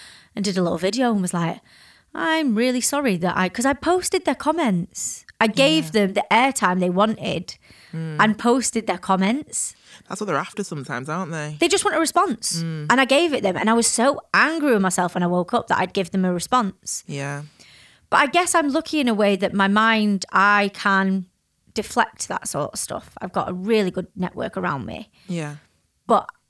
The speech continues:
Speaker 1: I can't imagine having that amount of abuse, not just from random people on the internet, but from papers that you've probably worked with,
Speaker 2: Mm.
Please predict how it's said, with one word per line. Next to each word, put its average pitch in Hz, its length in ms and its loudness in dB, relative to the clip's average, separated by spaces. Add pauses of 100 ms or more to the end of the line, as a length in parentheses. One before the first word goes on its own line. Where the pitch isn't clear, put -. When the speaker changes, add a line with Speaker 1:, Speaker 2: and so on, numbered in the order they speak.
(120)
Speaker 1:
I 214 80 0
can't 247 320 -2
imagine 202 520 0
having 175 400 -4 (600)
that 180 260 -4
amount 180 340 0
of 170 80 -8
abuse, 180 480 -2
not 226 200 0
just 254 260 -4
from 185 260 -2 (560)
random 196 420 2
people 196 300 -2
on 175 100 2
the 170 100 -2
internet, 208 480 -4 (340)
but - 180 -4 (160)
from 190 300 0
papers 214 460 0
that 180 140 -2
you've 180 180 -4
probably 202 380 0
worked 190 480 0
with, - 340 -8 (120)
Speaker 2:
Mm. 156 360 -8